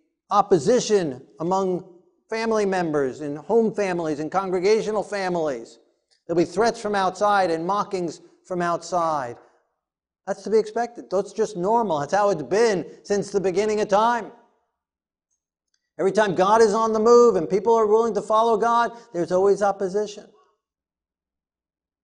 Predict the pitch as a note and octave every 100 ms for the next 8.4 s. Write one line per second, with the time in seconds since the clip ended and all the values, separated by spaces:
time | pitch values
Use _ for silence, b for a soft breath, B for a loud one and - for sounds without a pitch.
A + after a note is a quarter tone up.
0 | _ _ _ _ _ _ _ _ F#3+ A3
1 | A3+ G#3+ A3+ G#3+ F#3 B3 B3 E3+ E3+ F#3
2 | F#3+ G3+ F#3+ G#3 G#3 A3+ G#3+ A3 A3+ A#3
3 | A3 G#3+ F3+ F3 E3+ E3 - G3+ G3+ G#3
4 | G#3 A3+ A#3 F3+ - _ - A#3 A#3+ B3+
5 | C4+ C4+ C4+ C4 C4 B3+ C4 C4+ C#4 G#3+
6 | F#3+ C#3+ A2+ - - _ _ _ _ _
7 | _ _ _ _ E3+ G#3+ G#3 A3 C4 A#3
8 | G3+ E3+ C3 G#2+